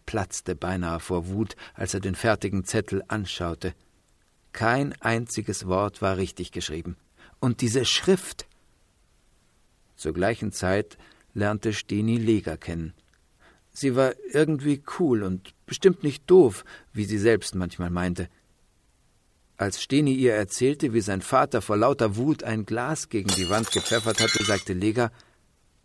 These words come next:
"Das mit dem Lesen und Schreiben, das liegt gar nicht an uns. Das weiß ich ganz genau. Es ist etwas wie,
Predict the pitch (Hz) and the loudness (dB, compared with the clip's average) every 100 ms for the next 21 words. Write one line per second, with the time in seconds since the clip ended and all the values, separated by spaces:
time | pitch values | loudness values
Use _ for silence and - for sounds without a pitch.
0 | _ _ _ _ _ _ _ _ _ 120 | _ _ _ _ _ _ _ _ _ -8
1 | - 131 127 117 107 180 175 135 117 - | -6 -6 -2 -2 0 -2 -2 -2 -2 -2
2 | - 185 156 117 - _ _ _ _ 330 | 0 0 0 -6 -14 _ _ _ _ -18
3 | 180 147 - 254 - - 120 95 101 98 | -8 -6 -4 -8 -6 -4 -4 -6 -8 -6
4 | 107 110 120 - _ _ _ _ 123 - | -4 -4 -6 -10 _ _ _ _ -8 -6
5 | 147 170 190 135 - 196 196 175 175 175 | -4 -4 -4 -10 -6 -6 -4 -4 0 0
6 | 139 - - 196 - 175 180 175 165 185 | -2 -2 -4 -4 -2 -2 2 0 2 4
7 | 190 185 | 6 6